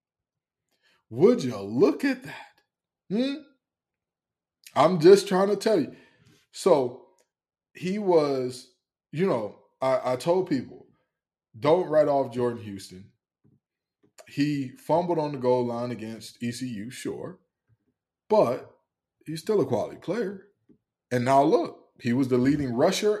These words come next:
and receiver for the Pac in this game. And yes, that does partially speak to the ineptitude of the offense.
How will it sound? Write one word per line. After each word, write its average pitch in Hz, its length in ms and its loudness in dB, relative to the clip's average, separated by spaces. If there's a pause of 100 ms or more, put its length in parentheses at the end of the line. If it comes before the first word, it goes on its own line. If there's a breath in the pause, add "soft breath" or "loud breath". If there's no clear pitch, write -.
and 185 280 -4
receiver 143 460 -6
for 120 160 -6
the 131 80 -8
Pac 95 320 -6
in 107 100 -10
this 120 180 -6
game. 120 300 -10 (280 loud breath)
And 208 180 10
yes, 220 340 12
that 160 240 8
does 185 220 8
partially 190 380 8
speak 185 260 -2
to 165 100 2
the 160 140 -2
ineptitude 160 540 0
of 147 120 -2
the 139 160 0
offense. 120 440 -8